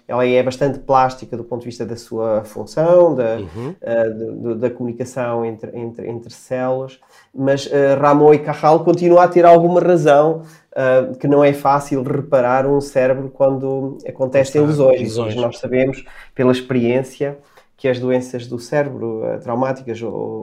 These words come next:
Speaker 1: ou, ou neurodegenerativas, ah, têm um potencial de regeneração muito limitado
Speaker 2: Sim,
Speaker 1: e, portanto,
Speaker 2: sim.
Speaker 1: há,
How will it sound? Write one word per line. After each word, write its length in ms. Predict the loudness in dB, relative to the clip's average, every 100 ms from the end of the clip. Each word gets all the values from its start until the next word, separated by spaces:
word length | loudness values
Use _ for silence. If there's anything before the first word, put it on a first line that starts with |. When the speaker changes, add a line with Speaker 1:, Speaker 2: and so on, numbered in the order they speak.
| -8
Speaker 1:
ou, 500 | -8 -8 -10 -12 -8
ou 60 | -6
neurodegenerativas, 920 | -2 -2 -4 -6 -8 -6 -8 -8 -14 _ _ _ _
ah, 300 | -2 2 2 4
têm 380 | 2 4 2
um 80 | 0
potencial 460 | -2 -6 -2 0 0
de 80 | 0
regeneração 480 | -8 -6 -4 -4
muito 240 | -2 -4 -4
limitado 640 | -4 -4 -4 -2 -2 -2
Speaker 2:
Sim, 100 | -4
Speaker 1:
e, 40 | -8
portanto, 560 | -8 -8 -8 -8 -12 -14
Speaker 2:
sim. 80 | -20 _
Speaker 1:
há, 440 | -4 0 2 0